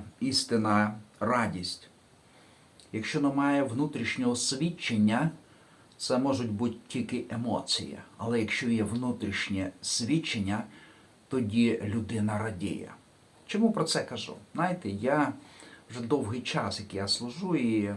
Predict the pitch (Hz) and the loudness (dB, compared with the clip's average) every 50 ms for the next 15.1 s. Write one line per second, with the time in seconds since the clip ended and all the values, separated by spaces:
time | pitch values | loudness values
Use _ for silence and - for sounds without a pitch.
0 | 92 95 117 107 - - - 175 165 151 147 - - 120 107 98 - - - - | -6 -6 -6 -6 -6 -4 -4 -2 0 0 0 0 0 -2 -4 -4 -8 -14 -20 -20
1 | - - - - - - - - - - - - - 98 95 104 143 143 160 - | -20 -20 -20 -20 -20 -20 -20 -20 -20 -20 -16 -8 -4 -4 -2 -2 -2 -4 -4 0
2 | - 175 165 156 - - - 110 - 117 117 120 120 117 110 101 104 107 107 117 | 2 2 4 2 2 0 -2 -4 -2 -2 0 2 4 4 4 2 2 -2 -2 0
3 | 123 123 117 110 104 - - - 117 113 107 - 117 117 117 131 147 151 143 135 | 2 2 2 2 2 -2 -2 0 -2 -2 -2 -2 -2 0 2 2 2 2 2 0
4 | 117 107 92 95 98 98 95 95 98 101 - - 110 107 104 101 104 127 - - | -2 -2 -4 -4 -2 -2 0 0 0 -2 -2 0 0 0 0 0 -2 -6 -6 -2
5 | 143 147 143 - - - 117 113 98 87 92 92 87 - 104 - - 104 101 110 | -2 -2 -2 -2 -4 -4 -4 -2 -2 -2 -4 -6 -6 -8 -8 -6 -4 -4 -2 0
6 | 120 107 104 104 98 95 101 104 117 165 185 175 151 131 120 123 147 160 156 - | 0 0 0 -2 0 0 0 0 0 -2 -2 -2 -2 -2 -2 0 -2 -4 -6 -8
7 | - - - - - - - - - - - - 143 135 127 113 127 120 - - | -18 -20 -20 -20 -20 -20 -20 -20 -20 -14 -8 -8 -6 -4 -4 -4 -4 -2 0 0
8 | - 151 135 127 120 113 113 113 - - 123 110 110 104 92 98 131 139 117 101 | 0 2 2 2 2 2 2 0 -2 -4 -6 -4 -4 -4 -4 -4 -2 0 2 2
9 | 95 104 107 104 - - 113 107 - - 120 110 104 - - - 113 104 101 95 | 2 0 -2 -4 -6 -8 -10 -8 -6 -4 -4 -4 -4 -4 -4 -2 -2 0 0 0
10 | 90 85 - - 104 95 98 98 - - - - - - - - - - - - | -2 -4 -6 -6 -4 -4 -4 -4 -4 -6 -8 -10 -14 -20 -20 -20 -20 -20 -20 -20
11 | - - - - - - - 82 110 123 123 135 156 190 180 165 120 - 107 104 | -20 -20 -20 -20 -20 -14 -6 -2 -2 0 4 4 4 4 2 0 -2 -2 -2 -4
12 | - - - - - - 113 107 107 - 131 139 135 - - - - 127 117 101 | -8 -12 -20 -16 -8 -6 -4 -4 -4 -4 -4 -6 -6 -8 -10 -6 -2 0 0 0
13 | 101 113 135 139 135 120 113 104 98 107 123 120 117 110 113 113 - - - 170 | 0 0 0 2 2 2 2 2 2 0 2 2 4 2 2 2 2 0 0 0
14 | 160 131 107 98 98 98 - 107 101 92 98 104 - - - 175 175 110 92 101 | 0 0 0 0 -2 -2 -2 -4 -4 -2 -4 -6 -6 -6 -4 -4 -4 -4 -4 -4
15 | 101 107 | -6 -6